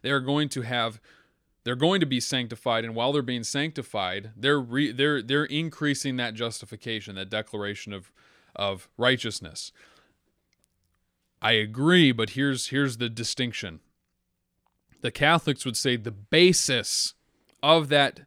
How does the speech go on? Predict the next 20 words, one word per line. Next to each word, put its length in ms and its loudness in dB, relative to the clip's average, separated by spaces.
increase, 580 -4
of 300 0
that 340 2
declaration 640 -2
of 100 -8
justified, 800 -6
is 200 -2
found 380 2
within 840 -2
the 160 -10
believer, 580 -4
is 220 -6
found 380 -4
within, 500 -4
intrinsically 840 -4
to 280 -2
them, 300 -6
an 100 -10
innate 340 -4
righteousness. 800 -6